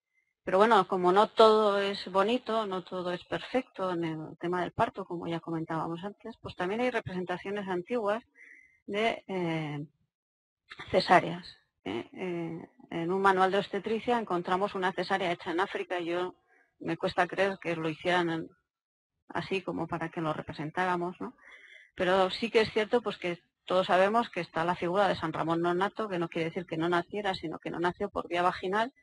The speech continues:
sino que fue una cesárea. También hablan de algún emperador romano, etcétera. Y bueno, yo ahora mismo en, en el hospital en el que trabajo, en el, en el Hospital General de Alicante, estamos reivindicando un poco que las cesáreas también se pueden humanizar,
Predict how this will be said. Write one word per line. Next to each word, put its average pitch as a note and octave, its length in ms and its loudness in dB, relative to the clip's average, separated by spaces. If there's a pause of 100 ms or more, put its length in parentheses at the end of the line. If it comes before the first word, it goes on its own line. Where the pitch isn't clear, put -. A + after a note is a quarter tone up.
(200)
sino E3+ 220 -4
que E3 120 -6
fue F3+ 140 -2
una F3 180 0
cesárea. G#3+ 460 -4 (680)
También E3 500 -4
hablan D#3+ 360 0
de D#3+ 80 -2
algún D#3+ 220 -4
emperador D#3 520 -4
romano, F3+ 360 -2
etcétera. - 500 -10 (540)
Y G3 100 0
bueno, G#3+ 260 4 (540)
yo G#3+ 220 8
ahora A3+ 280 12
mismo A3 280 0
en, G3 280 -4
en E3+ 120 -2
el E3 120 -4
hospital F#3 440 -2
en F#3 100 0
el F3+ 100 -4
que F3 80 -8
trabajo, F#3 460 2
en E3 140 -4
el, E3+ 200 -8 (100)
en E3+ 140 -8 (520)
el F#3 40 -16
Hospital F3+ 360 -4
General E3+ 280 0
de F3 60 -2
Alicante, F3+ 540 -2
estamos G3+ 340 2
reivindicando G#3 600 -2
un G3+ 80 -4
poco G#3 320 -2
que F3+ 160 -8
las E3 180 -4
cesáreas G3+ 480 -8
también F#3+ 300 -4
se G#3+ 80 -8
pueden F3 320 -2
humanizar, D#3+ 560 -6